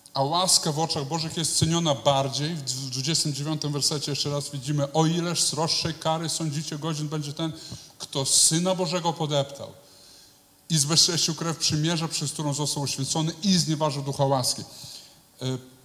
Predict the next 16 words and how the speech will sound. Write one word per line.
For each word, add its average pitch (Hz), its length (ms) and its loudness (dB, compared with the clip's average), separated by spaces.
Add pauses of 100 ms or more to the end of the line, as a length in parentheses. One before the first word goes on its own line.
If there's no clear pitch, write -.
(220)
przypomnienie 160 880 0
o-, - 60 -10
na 143 140 -2
temat, 156 420 -4 (1400)
e, 113 340 -4 (1120)
gramatyki 143 580 0 (200)
greckiej. 120 580 -2 (1120)
Grecki 139 640 -2
język 143 320 -4
był 131 180 -8
bardzo, 139 320 0 (440)
jest 139 360 0
bardzo 127 260 -4
ciekawy, 110 500 -4
starogrecki 117 880 -2
zwłaszcza. 110 640 -8